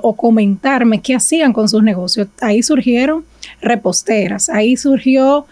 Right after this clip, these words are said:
una muchacha que hace jabones, ahí surgió una persona que dentro de su barrio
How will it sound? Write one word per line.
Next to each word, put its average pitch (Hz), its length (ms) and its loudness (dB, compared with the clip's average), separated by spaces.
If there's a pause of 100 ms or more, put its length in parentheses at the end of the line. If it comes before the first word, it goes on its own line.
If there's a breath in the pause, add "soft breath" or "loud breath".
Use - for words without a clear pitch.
(220 loud breath)
una 247 160 2
muchacha 247 500 2
que 254 120 -2
hace 226 260 0
jabones, 214 760 0 (300 loud breath)
ahí - 140 0
surgió 262 760 2
una 254 240 2
persona 262 460 2
que 233 400 -4 (340 soft breath)
dentro 247 480 2
de 254 160 2
su 240 320 2
barrio 247 640 0